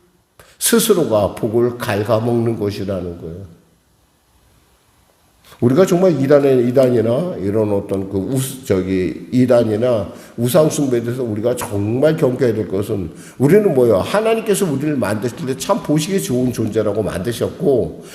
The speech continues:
얼마나 감탄하셨어요. 그러면서 하나님께서 우리에게 복을 주시길 원하신다는 거예요. 근데 이 계명에서 벗어난 그 순간부터 우리는 뭐예요?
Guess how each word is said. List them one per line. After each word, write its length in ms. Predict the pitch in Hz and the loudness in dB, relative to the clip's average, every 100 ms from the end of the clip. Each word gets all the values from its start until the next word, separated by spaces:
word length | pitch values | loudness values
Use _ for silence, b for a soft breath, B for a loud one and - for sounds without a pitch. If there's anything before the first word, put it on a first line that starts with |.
| B B | B B
얼마나 420 | 92 160 262 262 | 2 4 6 4
감탄하셨어요. 880 | - 117 110 131 117 110 101 95 113 | 2 -4 -2 -2 0 0 -4 -4 -4
그러면서 360 | - 170 208 214 | 0 0 2 2
하나님께서 460 | 190 165 165 160 | 2 2 0 -2
우리에게 360 | 156 123 131 143 | 0 0 2 2
복을 280 | - 175 226 | 2 0 0
주시길 400 | 190 - 185 135 | -2 -2 0 2
원하신다는 680 | 101 104 101 95 92 82 80 | 2 0 -2 -6 -6 -6 -6
거예요. 260 | 98 95 82 - - B B B - | -6 -6 -10 -18 -20 B B B -2
근데 220 | 156 202 | 6 6
이 200 | 190 226 | 6 2
계명에서 560 | - 180 208 220 233 220 | 2 4 4 2 -2 -4
벗어난 460 | 139 135 185 180 | -4 -4 -2 -2
그 100 | 180 | -2
순간부터 560 | - 208 208 170 151 147 | -6 -2 -2 -2 -2 -4
우리는 340 | 120 110 104 | -2 -4 -4
뭐예요? 440 | 85 87 87 76 | -2 -2 -2 -6